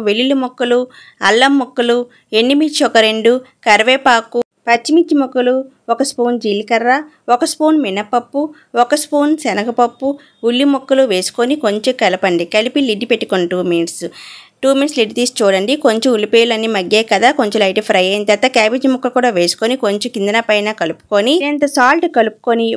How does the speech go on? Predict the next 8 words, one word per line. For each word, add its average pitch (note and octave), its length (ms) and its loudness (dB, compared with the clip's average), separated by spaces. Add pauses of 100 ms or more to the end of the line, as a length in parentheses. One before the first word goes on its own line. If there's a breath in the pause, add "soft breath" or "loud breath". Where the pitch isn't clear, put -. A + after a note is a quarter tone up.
ఒక్కసారి D4 440 0
కలపండి. G#3 480 0 (300)
లాస్ట్లో D4 420 2 (140)
మనం B3+ 220 0
కొబ్బరి B3+ 340 2
పాలు D4+ 200 4 (140)
తీసుకుని C4 360 -2
ఉంచుకున్నాం C4+ 380 -2